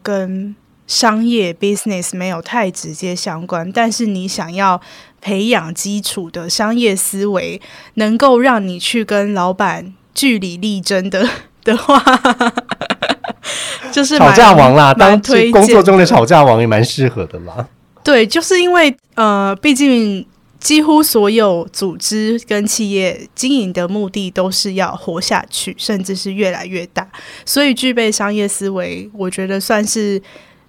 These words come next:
Speaker 1: 每个职能的人如果都有的话，其实是能够帮助你的工作还有你的向上管理能够更拉高一个层次的。
Speaker 2: 我觉得人生走到一定的阶段，你就必须要结合商业的思维进来。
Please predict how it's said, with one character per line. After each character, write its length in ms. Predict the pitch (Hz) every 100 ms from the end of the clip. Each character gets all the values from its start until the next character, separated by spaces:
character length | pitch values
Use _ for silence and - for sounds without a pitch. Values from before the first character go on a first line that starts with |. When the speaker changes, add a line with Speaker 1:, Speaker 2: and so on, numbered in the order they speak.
| _
Speaker 1:
每 200 | - 196
个 580 | 190 202 196 190 185 180 185
职 220 | - 226
能 180 | 302 254
的 140 | 214
人 180 | 196 190
如 140 | 190 220
果 180 | 214
都 180 | 190 208
有 220 | 220 196
的 160 | 170 175
话， 220 | 214 185
其 160 | 180 214
实 100 | 208
是 100 | 240
能 160 | 214
够 160 | 190 208
帮 260 | 202 190 202
助 180 | 220 190
你 160 | 180
的 140 | 175 175
工 280 | 190 190
作 280 | 208 214 180
还 160 | 170 185
有 160 | 196
你 180 | 202 185
的 380 | 170 170 170 175 _ - - -
向 220 | - 269
上 240 | 262 226
管 180 | 208 170
理 140 | 190
能 160 | 180 175
够 160 | 202 196
更 260 | 214 185
拉 220 | 185 190 202
高 240 | 208 208
一 60 | 190
个 160 | 170
层 260 | 170 - 170
次 300 | 190 - 196 -
的。 160 | 175 - _ _
Speaker 2:
我 140 | - 165
觉 120 | 190
得 80 | 214
人 220 | 135 135
生 180 | 160 160
走 140 | 135
到 160 | 104 131
一 80 | 104
定 160 | 123
的 120 | 98
阶 200 | 95 110
段， 180 | 104 110
你 60 | 85
就 140 | 110
必 140 | - 120
须 100 | 123
要 100 | 107
结 220 | - 90
合 240 | 95 87
商 300 | 87 - 104
业 100 | 107
的 120 | 90 85
思 200 | - 87
维 160 | 85
进 180 | - 95
来。 280 | 76 76 67